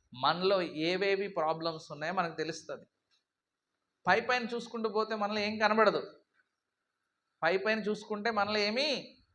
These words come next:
కనబడదు. నేను కరెక్ట్గానే ఉన్నాననే ఫీలింగ్లో ఉంటాం మనం. అయితే చిన్నది కూడా మనలో ఉండకూడదని దేవుడు ఆశపడుతున్నాడు.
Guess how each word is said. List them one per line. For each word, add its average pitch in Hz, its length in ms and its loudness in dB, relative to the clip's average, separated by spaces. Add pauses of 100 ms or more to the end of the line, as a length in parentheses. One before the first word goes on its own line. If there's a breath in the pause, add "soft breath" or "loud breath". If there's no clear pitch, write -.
(160)
కనబడదు. 202 380 0
నేను 185 200 0
కరెక్ట్గానే 220 480 2
ఉన్నాననే 208 420 -2
ఫీలింగ్లో 196 420 -6
ఉంటాం 165 260 -4
మనం. 113 240 -10 (960)
అయితే 196 160 0
చిన్నది 277 880 4
కూడా 262 240 10
మనలో 240 300 8
ఉండకూడదని 226 560 4
దేవుడు 202 240 4
ఆశపడుతున్నాడు. 135 800 -2